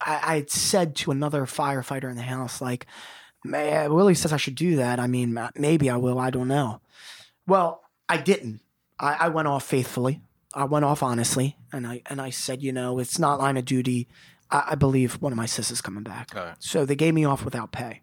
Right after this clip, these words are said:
Speaker 1: okay? And, uh,
Speaker 2: Which would be a tough decision to make 'cause you got bills to pay.
Speaker 1: Correct.
Speaker 2: Yeah.
Speaker 1: Um, so I did the right thing. And, uh, I remember I walked in to my firehouse. My shift is working. Willie's on one. This is how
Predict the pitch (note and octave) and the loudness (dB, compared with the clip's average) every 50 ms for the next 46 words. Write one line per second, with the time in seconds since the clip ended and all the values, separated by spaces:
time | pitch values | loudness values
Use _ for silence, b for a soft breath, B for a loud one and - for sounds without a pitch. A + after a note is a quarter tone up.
0 | _ - - C3 C3+ C3 C3 B B B B B B B B B B B B B | _ -10 -6 -6 -4 -4 -6 B B B B B B B B B B B B B
1 | B B B - D#3 D#3+ D#3+ D#3 D3+ D3+ D3+ D3 C#3+ C#3+ C3+ B2+ - _ _ _ | B B B -4 -2 -2 0 0 0 2 2 2 2 2 0 -2 -6 _ _ _
2 | _ _ _ _ _ _ _ _ _ _ _ _ _ - - - - - F3+ - | _ _ _ _ _ _ _ _ _ _ _ _ _ -20 -20 -12 -6 -6 -4 -2
3 | A3+ A#3 G3+ G#3+ G3 - - F3+ - - - D3+ - D#3+ C#3+ A2+ B2 A2+ A2 A2 | -2 -2 0 0 -2 -2 -2 -4 -6 -4 -6 -6 -4 -4 -2 -2 -2 -2 -2 -2
4 | C3 F#3 G#3 - - G#2+ G#2+ A2 C3 A#2+ - E3 F#3 F#3 - - - - F2 D2+ | -2 -2 -4 -4 -6 -8 -6 -4 -4 -4 -2 -2 -4 -4 -4 -6 -8 -6 -6 -6
5 | C#2+ - - - - F3+ A#3+ A#3+ F3 - - - - F#2+ F2+ D#2+ - - _ - | -6 -8 -8 -4 0 2 2 2 0 -2 -8 -12 -10 -8 -8 -8 -10 -8 _ 2
6 | - F3+ E3+ E3 D#3+ D3+ - - D#3 D3 D3+ F3+ F3+ F#3 F3+ G#3 G3 - - C3 | 4 6 6 4 2 0 0 2 2 4 4 2 2 4 4 4 4 4 2 0
7 | C3 C#3 D3+ - _ _ - F3 E3+ D#3+ D#3+ D#3+ D#3+ D#3 D#3 D3 C#3+ B B B | 0 0 -2 -6 _ _ -2 2 2 2 4 4 4 2 2 2 0 B B B
8 | B B B B B B F#3 F#3 G3 G3+ F#3 F#3 E3+ D#3+ D3+ D#3 G3+ G#3+ G#3+ G#3+ | B B B B B B 0 0 0 2 2 4 4 4 4 6 6 6 6 4
9 | - G3+ F#3+ F3 E3 E3+ E3 - _ - - - E3+ D#3 D3 - - F3+ E3 D#3+ | 2 2 4 4 4 4 2 0 _ -6 0 2 4 4 4 2 2 2 2 2
10 | D#3+ D#3 C#3+ C3 - - E3 D3+ C#3+ D3 D#3 D3 - - - - _ - - B2+ | 2 2 -2 -4 -6 -4 0 2 2 2 2 0 -2 -4 -4 -6 _ -8 -6 -4
11 | A#2+ - - F3 E3+ - D3+ B2+ B2 D3 C#3+ C#3 - D3+ C3+ C#3 F3 G3 G#3+ G#3+ | -2 0 0 0 0 0 -2 -2 0 2 0 0 0 -2 0 2 4 4 4 4
12 | G#3 F3+ E3 E3 C3 B2+ B2+ C#3 E3 F3+ - - _ _ _ _ _ B B B | 2 2 2 2 0 2 4 4 4 4 2 -2 _ _ _ _ _ B B B
13 | B B B B B - A3+ C#4 C#4 D4+ B3+ - D#3+ F3 G#3 G3 F#3 F3+ E3+ D#3+ | B B B B B 2 4 4 4 4 2 2 4 4 6 6 6 6 4 2
14 | - | -2